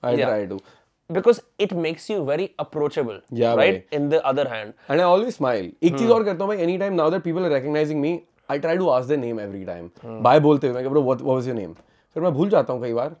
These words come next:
Speaker 2: हम्म।
Speaker 1: but at least the person feels like कि साला, he gives a fuck। And when my girlfriend is with me, कोई बंदा बोलता है, "Hello, man," मैं कहा, "Hey, man, what's up?"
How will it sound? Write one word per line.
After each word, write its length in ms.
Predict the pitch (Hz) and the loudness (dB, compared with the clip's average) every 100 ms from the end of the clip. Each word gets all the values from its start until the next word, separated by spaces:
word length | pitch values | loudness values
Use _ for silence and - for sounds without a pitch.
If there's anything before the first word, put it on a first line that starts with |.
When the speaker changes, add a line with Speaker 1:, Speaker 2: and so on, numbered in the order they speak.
| 117 | -20
Speaker 2:
हम्म। 320 | 113 107 165 | -20 -12 -4
Speaker 1:
but 120 | 196 | -2
at 80 | 226 | -2
least 180 | 240 240 | -2 -2
the 80 | |
person 360 | 202 180 214 190 | 0 -2 -4 -6
feels 200 | 202 196 | -4 -2
like 140 | 202 | -2
कि 200 | 185 202 | -2 -8
साला, 300 | 190 190 190 | -4 0 0
he 160 | 180 175 | 0 -2
gives 200 | 175 180 | -2 -2
a 80 | 185 | -4
fuck। 200 | - 90 - _ _ _ _ - | -4 -6 -10 _ _ _ _ -4
And 80 | 156 | 0
when 140 | 170 202 | 2 0
my 60 | |
girlfriend 440 | 202 139 156 214 214 | 2 2 2 2 2
is 80 | 180 | 2
with 160 | 170 | 0
me, 120 | 165 | 0
कोई 120 | 175 180 | 0 0
बंदा 220 | 165 170 | 2 4
बोलता 280 | 160 156 156 | 2 2 2
है, 60 | |
"Hello, 180 | 143 147 | 4 2
man," 160 | 143 123 127 | 2 -4 -4
मैं 60 | 139 | 0
कहा, 80 | 143 | 4
"Hey, 140 | 175 | 4
man, 360 | 185 202 175 - | 4 0 -6 -6
what's 140 | 135 | 0
up?" 60 | 196 | 0